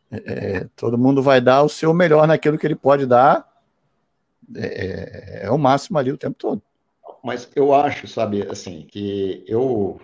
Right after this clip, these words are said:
Speaker 2: quando eu vou treinar, né, é, eu treino sozinho, eu tenho um dojo em casa, né, e eu, eu faço aula na academia, né, agora com a pandemia eu parei por causa da,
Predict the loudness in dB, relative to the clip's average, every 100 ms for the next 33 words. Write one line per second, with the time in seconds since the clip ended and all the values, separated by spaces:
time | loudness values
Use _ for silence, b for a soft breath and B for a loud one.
0 | _ -2 0 0 -2 -4 -4 -4 -4 -6
1 | _ -12 -6 -4 -4 -8 -6 -4 -4 -4
2 | -4 -6 -8 -8 0 0 0 0 2 2
3 | 0 -2 -2 2 4 4 4 2 2 2
4 | 4 2 -4 -10 -6 -6 -4 -2 0 2
5 | 2 -2 -4 -8 -14 -2 0 2 2 0
6 | 0 -4 -4 -2 0 2 2 2 2 2
7 | -2 0 2 2 0 0 4 6 6 4
8 | -2 -8 -8